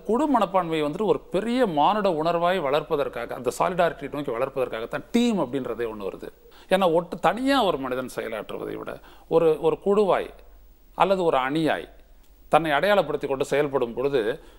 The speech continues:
there is a synergy of energy, synergy அப்படின்றோம்ல நம்ம இல்ல, அந்த சக்தியெல்லாம் ஒன்றுபடுத்தி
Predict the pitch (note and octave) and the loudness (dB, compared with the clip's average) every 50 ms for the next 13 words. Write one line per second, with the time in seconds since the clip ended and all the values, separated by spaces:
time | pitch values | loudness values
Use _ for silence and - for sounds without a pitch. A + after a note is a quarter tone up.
0 | - - - C#3 C#3 E3 F3 D#3+ - - - F#3+ A3+ C4+ C4 A3+ F#3+ D3 B2+ B2+ | -20 -4 -2 0 0 2 2 0 0 0 0 2 2 4 2 2 2 -2 -4 -4
1 | A#2 A2 G2 - - A2 A2 A#2 A2+ G2+ F2+ - - D#3 F#3+ G3+ F3 C#3 A2 F#2+ | -6 -6 -6 -8 -8 -8 -6 -6 -8 -10 -10 -6 -6 -4 -4 -2 -4 -4 -6 -8
2 | - - - A2 A2 B2+ A#2 A#2 B2+ C#3+ G3+ A#3 G3 C3 G#2 F#2+ F2+ - - - | -10 -12 -10 -6 -6 -6 -6 -6 -8 -8 -8 -6 -6 -6 -6 -6 -8 -12 -12 -14
3 | - A#2 A2+ G#2+ - C3+ - - D#3 C#3+ B2+ B2 A#2 A2 A#2+ C#3 C#3 C#3 C#3 - | -10 -10 -6 -6 -6 -6 -6 -4 -4 -4 -4 -4 -4 -6 -6 -4 -4 -4 -4 -4
4 | A2 G#2+ - - G#2 | -6 -8 -6 -8 -8